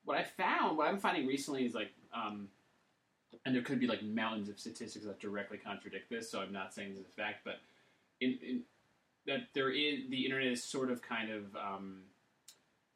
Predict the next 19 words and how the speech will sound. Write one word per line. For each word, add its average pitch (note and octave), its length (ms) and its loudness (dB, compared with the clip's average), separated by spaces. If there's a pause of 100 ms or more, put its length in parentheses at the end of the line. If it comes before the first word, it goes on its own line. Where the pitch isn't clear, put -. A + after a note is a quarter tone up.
(600)
getting C3 220 4
a A#3+ 60 4
little A3 340 2
less G4 240 0
interested C#4+ 340 -6
in, B3 80 2
like, B3 220 2
topical B3 380 0
stuff, A#3 340 2
I D#3+ 60 0
think F#3 160 -2
because C3+ 480 -4
it's - 120 -10
becoming D3 420 -6
s-, - 280 -6
it's B2 180 -6
becoming C#3 420 -2
so C3+ 200 -4
saturated. C#3+ 800 -2